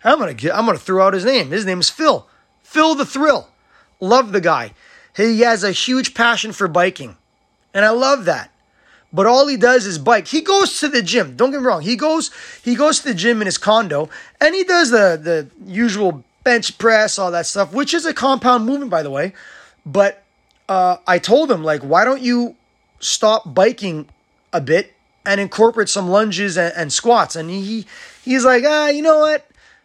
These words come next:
First off, he doesn't like it, which is understandable, right? It's a fucking hard, uh, exercise, which is why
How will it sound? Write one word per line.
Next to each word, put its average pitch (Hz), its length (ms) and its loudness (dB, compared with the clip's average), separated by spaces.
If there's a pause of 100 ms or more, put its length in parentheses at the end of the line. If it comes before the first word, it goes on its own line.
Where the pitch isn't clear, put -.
(140)
First - 340 0
off, 208 220 2 (520)
he 175 120 -2
doesn't 196 280 2
like 165 260 -2
it, 208 240 -2
which 247 180 -6
is 226 80 -4
understandable, 214 640 0
right? 151 140 0
It's 180 180 -4
a 147 60 -10
fucking 196 320 -2
hard, 175 500 0
uh, 143 240 -4
exercise, 151 500 -4
which 135 140 -10
is 131 100 -10
why 147 360 0